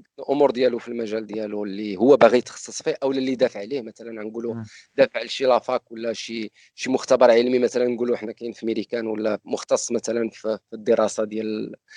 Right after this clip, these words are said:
Speaker 1: ديال المجرات ولا ديال النجوم ولا هذا، فغادي
Speaker 2: مم.
Speaker 1: يمشي غادي يدير هذاك التخصص، يعني راه تيخصو يكون كفء باش انه تعطى له داك المنحه هذه،
Speaker 2: فهمتك.
Speaker 1: يعني يكون يقرا على
Speaker 2: و-
Speaker 1: راسو مزيان، يكون عنده
Speaker 2: والبلان
Speaker 1: اللغات،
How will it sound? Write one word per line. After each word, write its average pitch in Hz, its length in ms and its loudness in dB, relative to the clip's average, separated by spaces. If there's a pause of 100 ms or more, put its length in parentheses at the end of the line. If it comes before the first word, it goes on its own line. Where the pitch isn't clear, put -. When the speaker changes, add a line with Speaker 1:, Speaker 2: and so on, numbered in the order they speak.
(240)
Speaker 1:
ديال 117 200 4
المجرات 110 560 6
ولا 107 200 -6
ديال 107 200 -8
النجوم 113 360 -6
ولا 113 140 0
هذا، 254 260 -4
فغادي 160 500 2
Speaker 2:
مم. 180 40 4
Speaker 1:
يمشي 170 160 -2
غادي 160 140 4
يدير 135 180 -2
هذاك 135 180 2
التخصص، - 320 -16
يعني 170 180 4
راه 165 80 6
تيخصو - 340 -4
يكون 123 260 -6 (100)
كفء - 220 -8
باش 113 160 -12
انه 131 220 6
تعطى 135 360 0
له 123 80 6
داك 113 200 -2
المنحه 110 440 -6
هذه، 107 140 -8
Speaker 2:
فهمتك. 120 400 -8
Speaker 1:
يعني 240 120 2
يكون 196 180 2 (380)
يقرا 170 220 0
على 165 140 10
Speaker 2:
و- - 20 12
Speaker 1:
راسو 190 200 8
مزيان، 117 220 -4 (380)
يكون 185 140 6
عنده 156 140 6
Speaker 2:
والبلان 202 260 8
Speaker 1:
اللغات، 135 240 8